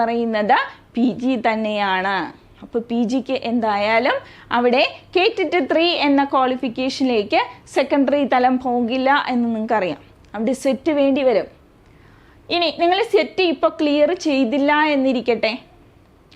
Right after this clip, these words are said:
പിന്നീട് വേറൊരു എലിജിബിലിറ്റി ടെസ്റ്റിലേക്ക് നിങ്ങൾ പോകേണ്ടി വരും എന്നുള്ളത് ഇപ്പം നമുക്ക് വ്യക്തമല്ല, ഒരു പക്ഷേ പോകേണ്ടി വരും. അവിടുത്തെ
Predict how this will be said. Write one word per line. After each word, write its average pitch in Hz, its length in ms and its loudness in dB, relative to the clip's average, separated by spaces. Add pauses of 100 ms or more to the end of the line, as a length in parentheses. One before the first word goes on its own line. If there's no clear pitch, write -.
(180)
പിന്നീട് 311 560 2 (500)
വേറൊരു 359 600 2 (180)
എലിജിബിലിറ്റി 269 760 0 (120)
ടെസ്റ്റിലേക്ക് 233 840 0 (360)
നിങ്ങൾ 226 200 0 (160)
പോകേണ്ടി 233 560 2
വരും 226 260 2 (140)
എന്നുള്ളത് 240 480 2 (420)
ഇപ്പം 571 260 0
നമുക്ക് 330 320 2
വ്യക്തമല്ല, 262 520 2 (400)
ഒരു 311 260 2
പക്ഷേ 277 400 0 (160)
പോകേണ്ടി 220 540 2
വരും. 190 220 2 (520)
അവിടുത്തെ 262 340 0